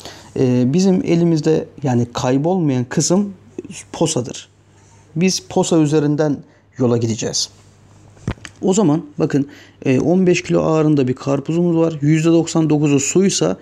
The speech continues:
e, bunun yüzde biri posadır.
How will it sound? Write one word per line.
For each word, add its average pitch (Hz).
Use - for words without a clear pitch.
e, 131
bunun 156
yüzde 151
biri 165
posadır. -